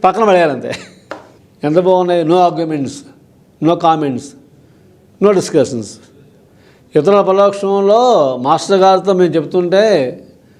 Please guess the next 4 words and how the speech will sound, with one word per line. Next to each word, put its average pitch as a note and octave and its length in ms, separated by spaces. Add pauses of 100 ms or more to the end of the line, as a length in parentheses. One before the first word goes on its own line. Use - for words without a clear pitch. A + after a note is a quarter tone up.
(240)
ఆయన, D3 180 (400)
ఆయన D3+ 200 (580)
అనుమతించేవారు E3+ 680
కాదు. B2 320